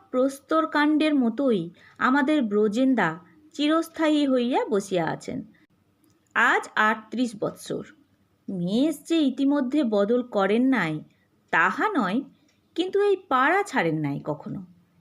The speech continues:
এবং সবচেয়ে যেটা উল্লেখযোগ্য, এই দীর্ঘকালের মধ্যে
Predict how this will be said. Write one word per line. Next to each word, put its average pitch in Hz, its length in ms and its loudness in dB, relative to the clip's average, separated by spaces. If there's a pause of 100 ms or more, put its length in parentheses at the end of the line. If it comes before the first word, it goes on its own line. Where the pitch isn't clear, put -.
(240)
এবং 339 320 -4
সবচেয়ে 294 640 -2
যেটা 359 260 0
উল্লেখযোগ্য, 254 1000 -2 (340)
এই 330 220 0
দীর্ঘকালের 294 840 0
মধ্যে 240 760 0